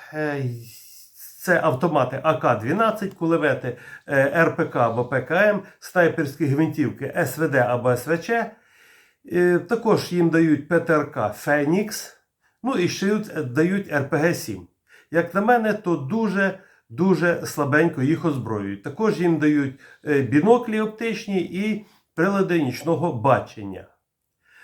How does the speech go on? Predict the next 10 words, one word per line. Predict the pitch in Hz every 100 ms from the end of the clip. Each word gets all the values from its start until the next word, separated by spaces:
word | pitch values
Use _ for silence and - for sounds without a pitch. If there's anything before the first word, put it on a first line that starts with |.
| - -
З | - -
території | 196 220 202 170
Далекого | 147 170 165 - 170
Сходу | - 190 151 143
їх | 147 -
перевозять | 160 156 139 151 151
літаками | 160 165 - 151 123
військово-транспортної | 127 135 - 143 131 143 135 - 127 123 135
авіації | 151 143 139 117 - 131
Росії. | 135 135 127 120 147 -